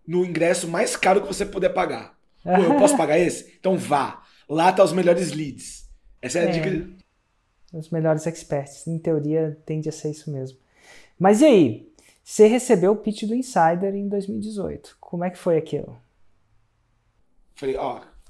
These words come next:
Speaker 1: é, pegar a calculadora, né? Vi quantas pessoas levantaram a mão. Falei, "Caralho, o Eric é foda, né?"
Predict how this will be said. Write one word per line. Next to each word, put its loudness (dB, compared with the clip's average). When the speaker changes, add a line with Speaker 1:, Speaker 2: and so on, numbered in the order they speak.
Speaker 1:
é, -10
pegar -2
a -6
calculadora, 0
né? -4
Vi -8
quantas -10
pessoas -12
levantaram -4
a -4
mão. -4
Falei, -6
"Caralho, -8
o -6
Eric -4
é -14
foda, -8
né?" -16